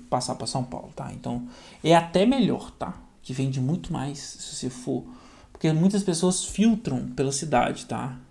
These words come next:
E muito, você vende muito mais se você for de São Paulo do que se for de Goiânia. Você vende muito mais se for de, é...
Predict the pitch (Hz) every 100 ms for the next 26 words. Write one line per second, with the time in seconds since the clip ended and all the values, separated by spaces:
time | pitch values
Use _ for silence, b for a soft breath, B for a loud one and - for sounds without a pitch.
0 | - 139 135 143 160 - 151 156 170 -
1 | 147 180 240 233 165 151 175 170 160 160
2 | 151 147 - 165 165 139 139 143 147 -
3 | 147 139 131 127 147 120 - - - B
4 | B B B B B B - 139 143 147
5 | 160 180 170 156 156 160 - 151 - 143
6 | 143 143 143 127 B B B - 127 127
7 | 120 113 - - -